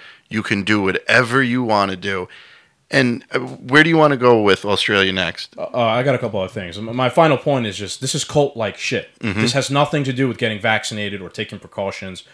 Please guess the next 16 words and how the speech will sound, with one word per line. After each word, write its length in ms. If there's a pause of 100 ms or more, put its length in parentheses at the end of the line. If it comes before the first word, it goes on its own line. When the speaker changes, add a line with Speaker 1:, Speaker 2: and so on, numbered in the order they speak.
(100)
Speaker 1:
Yep. 160
Speaker 2:
or 60
trying 300
to 220
make 240
sure 140
people 300
don't 200
get 140
sick. 180
This 160
is 80
cult-like 360
fucking 280
behavior. 400 (340)
This, 440